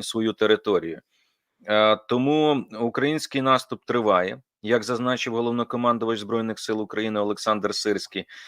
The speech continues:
він сказав, що триває наступальна операція,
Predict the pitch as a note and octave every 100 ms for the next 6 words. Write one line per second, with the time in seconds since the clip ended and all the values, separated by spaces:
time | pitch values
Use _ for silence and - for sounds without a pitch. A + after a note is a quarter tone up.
0 | - _ - C3 - C#3+ C#3 - A#2 C3
1 | C3+ B2+ G#2+ G#2+ - A2+ - A2+ G#2+ G#2
2 | G#2+ A#2 G#2 F2+ F2 - B2+